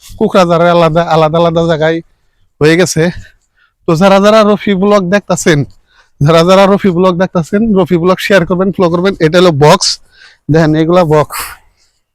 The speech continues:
মাঝে মাঝে থাকবো মানে সাউন্ড ওয়াজ শুনবার নিকে। তো এগুলা ব-, এগুলা বক্স, প্রত্যেক খামের ঘুরে ঘুরে দে এগুলা বক্স আছে। তাই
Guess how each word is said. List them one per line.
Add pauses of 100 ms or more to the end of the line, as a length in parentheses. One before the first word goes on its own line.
মাঝে
মাঝে
থাকবো
মানে (100)
সাউন্ড (260)
ওয়াজ
শুনবার
নিকে। (560)
তো (140)
এগুলা (120)
ব-, (100)
এগুলা (140)
বক্স, (680)
প্রত্যেক (100)
খামের
ঘুরে (160)
ঘুরে
দে (100)
এগুলা (140)
বক্স (100)
আছে। (1200)
তাই